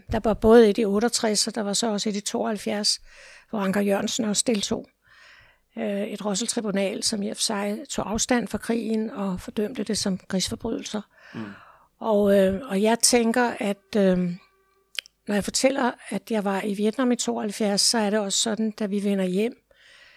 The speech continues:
Speaker 1: at Danmarks Radio er meget optaget af både at, at høre om begivenhederne. De er også meget optaget af at se film. Vi har noget film med hjem. Øh,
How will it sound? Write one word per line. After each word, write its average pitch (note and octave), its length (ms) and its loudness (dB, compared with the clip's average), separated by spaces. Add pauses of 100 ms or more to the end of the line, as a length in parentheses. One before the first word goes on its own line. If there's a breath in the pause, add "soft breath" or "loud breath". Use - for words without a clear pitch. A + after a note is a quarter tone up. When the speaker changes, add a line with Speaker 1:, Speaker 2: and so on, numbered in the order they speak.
(320 soft breath)
Speaker 1:
at G#3+ 120 -8
Danmarks G3 400 -2
Radio A#3 320 -2
er G#3+ 80 2
meget G3+ 280 -2
optaget G#3 420 -2
af G3 260 -4
både A3 420 -2
at, G#3 120 -4 (380)
at G3+ 60 0
høre A#3+ 400 8
om A3 260 4
begivenhederne. A3 880 -2 (300 soft breath)
De G#3+ 80 -4
er G3 60 -2
også F#3+ 220 -2
meget G#3 220 -6
optaget A3 380 -4
af A3+ 40 -4
at G3+ 80 -4
se G3 120 -2
film. B3 400 -4
Vi G#3 40 0
har G#3 120 0
noget G3 200 -4
film B3 300 -6
med A3 100 -4
hjem. G#3+ 280 -6 (880 loud breath)
Øh, G3+ 280 0